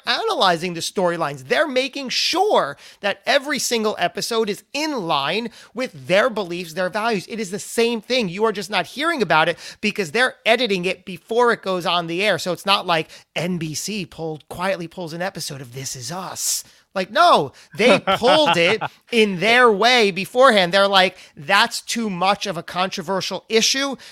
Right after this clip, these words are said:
Speaker 1: that we don't want on our network. So go back to the writer's room and fix it before you even get into production."
Speaker 2: This whole episode could be, yeah, this, this, th-, this is massive. So, sorry, Rob, and, and keep us honest here if we start to spill into our next segment, but
Speaker 1: We have a few minutes.
Speaker 2: the, the, the challenge here with that, with this example, This Is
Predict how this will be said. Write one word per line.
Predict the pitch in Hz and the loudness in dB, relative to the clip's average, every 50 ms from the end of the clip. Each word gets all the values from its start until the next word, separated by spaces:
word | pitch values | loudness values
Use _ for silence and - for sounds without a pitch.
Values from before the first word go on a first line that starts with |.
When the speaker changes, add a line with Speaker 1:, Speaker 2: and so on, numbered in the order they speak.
| - - | -8 -2
Speaker 1:
that | - 180 160 143 135 127 | -2 -2 -2 -2 -4 -4
we | 156 226 240 240 | -2 0 4 6
don't | 240 226 202 170 170 160 | 6 6 4 2 0 -2
want | 175 175 175 175 170 - | 0 2 2 0 0 -4
on | - 160 160 160 - | -6 -8 -6 -6 -2
our | 180 180 180 175 | -2 0 0 0
network. | 170 170 165 160 170 165 160 165 - - - | 0 -2 -2 -2 -2 -4 -4 -6 -6 -10 -14
So | - - 175 | -14 -12 -12
go | 123 107 110 202 240 | -10 0 4 6 6
back | 247 254 233 214 - - | 8 6 4 2 2 -2
to | 214 | -6
the | 185 185 | -6 -4
writer's | 151 165 165 165 160 165 165 139 135 | -2 0 0 0 0 -2 -4 -6 -6
room | 170 165 165 160 | -8 -6 -6 -6
and | 143 135 | -8 -10
fix | - - - 185 - - - 180 | -8 -4 -4 -4 -4 -4 -6 -8
it | 170 | -8
before | - 160 - - 175 175 170 | -10 -12 -10 -6 -6 -4 -4
you | 170 170 165 | -4 -6 -6
even | 151 156 160 | -8 -8 -6
get | 143 156 151 143 | -4 -4 -4 -4
into | 139 123 - 143 | -6 -10 -12 -14
production." | - 143 123 135 110 - - - - - - - _ _ _ - | -14 -14 -12 -14 -14 -14 -14 -16 -16 -16 -20 -20 _ _ _ 2
Speaker 2:
This | 180 226 - - | 2 2 2 4
whole | - 202 180 165 147 | 4 6 6 6 6
episode | 139 - - - - 135 123 110 - | 4 2 -2 -6 -4 -4 -4 -4 -6
could | 127 107 | -10 -10
be, | 104 123 120 113 113 110 110 120 - - 156 | -6 -4 -2 -2 -2 -2 -4 -6 -10 -12 -12
yeah, | 135 110 90 - - _ | -10 -10 -10 -10 -12 _
this, | - 120 - - | -10 -10 -8 -8
this, | - 127 123 131 - - | -8 -8 -8 -10 -10 -10
th-, | 131 135 131 120 | -8 -8 -6 -4
this | 135 147 - - | -4 -4 -4 -4
is | 131 113 104 | -6 -8 -6
massive. | 110 104 104 98 - - - - - - - - - - | -6 -6 -6 -6 -10 -14 -18 -20 -20 -20 -20 -20 -20 -16
So, | - - - 151 131 120 117 113 117 123 - 170 170 151 147 156 | -8 0 4 4 6 6 4 2 0 -4 -8 -12 -14 -14 -12 -12
sorry, | 131 - 151 127 120 117 107 | -4 2 4 4 6 6 6
Rob, | 104 104 101 101 107 | 4 4 4 4 2
and, | 110 113 120 127 | -2 -6 -4 -4
and | 120 117 | -4 -4
keep | - - 131 - - | -4 -6 -6 -6 -4
us | 120 | 0
honest | - 120 113 104 101 - - - | 2 2 2 0 -2 -4 -8 -6
here | 120 104 | -4 -4
if | 101 - - | -4 -4 -6
we | 120 | -8
start | - - 117 101 | -6 -6 -6 -6
to | 117 | -8
spill | - - - 127 117 | -10 -10 -8 -6 -6
into | 110 101 - 113 | -8 -6 -4 -2
our | 107 107 | -2 0
next | 107 101 - - | -2 -2 0 4
segment, | 202 185 147 131 120 113 - | 4 4 4 2 0 0 2
but | - 180 165 135 - - 170 | 4 4 4 2 0 -4 -2
Speaker 1:
We | 170 180 | 0 2
have | 170 170 | 2 0
a | 147 | -2
few | - - 151 | -4 -8 -8
minutes. | 135 131 123 123 - - - - - | -8 -8 -10 -14 -16 -18 -20 -16 -12
Speaker 2:
the, | 160 135 147 180 | -2 2 4 4
the, | 151 135 165 165 - | 6 6 6 6 6
the | 180 156 170 160 | 6 6 4 4
challenge | - - 196 220 269 302 294 269 220 - | 6 4 4 6 6 6 6 4 2 0
here | - - 202 214 190 | 0 2 4 4 6
with | 156 151 - | 4 4 2
that, | - 165 170 160 139 123 123 - - | 4 4 4 4 4 4 2 -2 -4
with | 147 135 139 - - - - | -6 -6 -6 -6 -8 -14 -14
this | - 147 - - 170 | -12 -10 -8 -6 -6
example, | 147 143 117 139 143 135 113 123 120 | -6 -6 -4 -2 -2 -2 -2 -4 -2
This | 113 139 143 - - | 0 0 0 0 -2
Is | 131 120 110 | -4 -4 -4